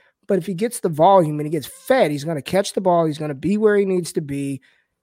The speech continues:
He's not an elite athlete. He doesn't make, like, he's just, he's just a good wide receiver, right? Like, I think he's gonna have that same draft, draft path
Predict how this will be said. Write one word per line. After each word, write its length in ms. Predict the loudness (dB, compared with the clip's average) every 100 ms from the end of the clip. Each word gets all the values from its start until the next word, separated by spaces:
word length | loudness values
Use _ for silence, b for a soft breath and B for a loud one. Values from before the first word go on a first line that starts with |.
| _
He's 300 | -2 -2 -2
not 400 | -2 0 2 4
an 100 | 2
elite 300 | 2 -2 -8
athlete. 640 | -8 -8 -8 -10 -10 -10 -8
He 160 | -6
doesn't 320 | -2 -2 0 -2
make, 360 | -2 -4 -10 -8
like, 200 | -8 -8
he's 200 | -10 -8
just, 240 | -8 -6
he's 180 | -6 -6
just 180 | -2 0
a 60 |
good 540 | 0 0 2 2 2 -2
wide 260 | -4 -6
receiver, 580 | -8 -10 -10 -10 -16 -20 _
right? 240 | -4 -4 -4 b b b b b -8
Like, 200 | -4 -2
I 80 |
think 240 | -2 -2 0
he's 180 | -2 0
gonna 220 | 0 2
have 180 | 0 0
that 180 | -2
same 760 | -4 -2 0 0 0 -2 -4 -6 _ _ _ _
draft, 680 | -8 -4 0 2 0 -2 -14 _ _ _ -14
draft 460 | -6 0 2 0 -4 -10
path 560 | -8 -2 -2 -2 -8